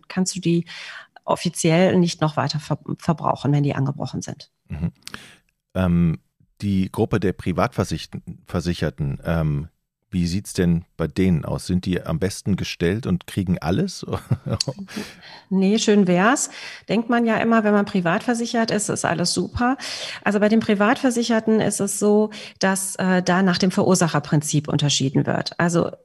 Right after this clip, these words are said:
Speaker 1: quasi wer schuld ist, in Anführungszeichen, ähm, da zahlt die Krankenkasse. Und dann kommt's auf die Konstellation an. Also sagen wir,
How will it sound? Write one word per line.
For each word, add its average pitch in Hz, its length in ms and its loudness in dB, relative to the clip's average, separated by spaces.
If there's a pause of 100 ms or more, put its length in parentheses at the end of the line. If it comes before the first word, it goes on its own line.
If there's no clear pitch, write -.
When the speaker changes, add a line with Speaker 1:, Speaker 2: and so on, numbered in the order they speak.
(100)
Speaker 1:
quasi 190 380 2
wer 202 560 2
schuld 240 420 4
ist, - 540 0
in 214 120 4
Anführungszeichen, 208 1120 2
ähm, 185 320 2
da 175 200 -2
zahlt 165 320 -2
die 165 60 -4
Krankenkasse. 156 640 -4
Und 160 120 -2
dann 180 100 0
kommt's 226 200 -2
auf 208 100 0
die - 80 -8
Konstellation 202 680 -2
an. 165 200 -2
Also 170 200 -2
sagen 175 240 0
wir, - 240 -2